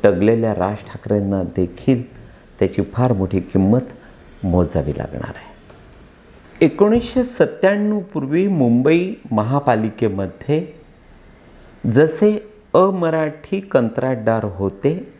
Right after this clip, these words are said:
तसे मराठी कंत्राटदार देखील मोठ्या प्रमाणावर होते. किशोर अवरसेकर, दत्तात्रय म्हैसकर असे कितीतरी नामवंत कंत्राटदार या मुंबई महाल-, महापालिकेमध्ये काम करायचे.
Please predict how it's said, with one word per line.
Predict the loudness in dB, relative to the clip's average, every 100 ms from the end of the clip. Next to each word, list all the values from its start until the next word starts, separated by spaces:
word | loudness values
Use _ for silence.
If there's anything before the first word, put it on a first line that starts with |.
| -20 -20 -20 -20 -20 -20 -6 2
तसे | 2 4 2
मराठी | 4 4 4 0 -2
कंत्राटदार | 0 0 0 0 0 2 0 0
देखील | -6 -2 0
मोठ्या | 2 0 0 -4
प्रमाणावर | -2 -4 -2 -4 -6
होते. | -10 -12 -18 -18 -20 -20 -20 -20 -20 -20 0
किशोर | 2 4 4 4
अवरसेकर, | 4 2 0 -2 -4 -4 0 2 2
दत्तात्रय | 0 0 2 0 0 -2 -2
म्हैसकर | 0 -2 -4 0 2 2 -4 -14 -20 _ -20 _ -20 -6 0
असे | 2 0
कितीतरी | 0 -2 0 0 2 2
नामवंत | 2 2 2 2 2 2 -2 -2 -2
कंत्राटदार | -2 0 0 0 0 0 -6 -14 -20 -20 _ _ -20 -20 -20 -4 2
या | 4 4
मुंबई | 4 4 4 4
महाल-, | 0 -4 -6 -8 -6
महापालिकेमध्ये | -4 -2 0 0 -2 -2 -2 -2 -6
काम | -2 0 0
करायचे. | -2 -6 -8 -14